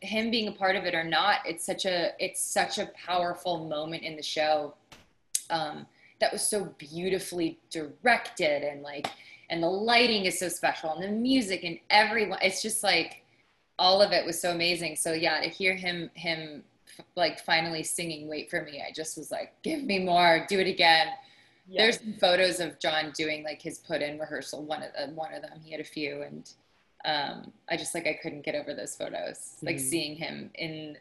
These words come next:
Speaker 1: in the wardrobe and, um,
Speaker 3: Holding the guitar
Speaker 1: and across from
Speaker 3: and the
Speaker 1: Eva.
Speaker 3: flower.
Speaker 1: Yeah, it was just crazy,
Speaker 3: Yeah.
Speaker 1: crazy. Yeah, that's, that's hands down my favorite.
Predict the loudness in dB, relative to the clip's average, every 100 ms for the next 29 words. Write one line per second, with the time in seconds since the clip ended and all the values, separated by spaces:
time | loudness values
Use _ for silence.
0 | -6 -4 -4 -4 -4 -4 -6 -8 -8 -8
1 | -10 -12 -18 -18 -20 _ _ _ _ _
2 | _ -4 0 0 -2 -6 -12 -16 _ -10
3 | -6 -4 -4 -6 -6 -8 -8 -8 -8 -4
4 | -4 0 0 0 -2 -4 -2 0 0 4
5 | 6 6 4 -4 -8 -8 -8 -8 -8 -8
6 | -10 -12 -14 -18 -14 -2 -2 -2 -6 -6
7 | -4 0 4 4 4 -6 0 0 0 -6
8 | -8 -8 -10 -12 -10 -10 -8 -10